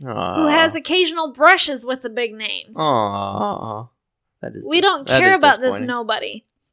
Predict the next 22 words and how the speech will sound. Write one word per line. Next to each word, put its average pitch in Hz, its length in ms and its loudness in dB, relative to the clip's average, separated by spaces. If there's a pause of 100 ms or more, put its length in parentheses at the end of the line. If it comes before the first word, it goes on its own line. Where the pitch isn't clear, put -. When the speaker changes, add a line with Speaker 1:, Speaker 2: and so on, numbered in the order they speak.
(600)
Speaker 2:
And, 262 640 2 (120)
uh, 240 460 4 (280)
the 247 220 2
only 359 640 0 (640)
nods 277 600 2
that 254 240 0
women 294 420 0
get 226 240 0
in 233 160 -8
this 233 220 -8
book 233 400 -4
are 240 420 2
for 247 840 2 (420)
grotesque 254 580 0
sex. - 720 -4 (380)
Speaker 1:
Oh. 90 180 -10 (260)
Speaker 2:
Yeah. 233 340 0 (920)
It's - 520 0 (840)
really 294 520 4
<laughs> - 0 -
offensive, 233 960 0
actually. 233 760 0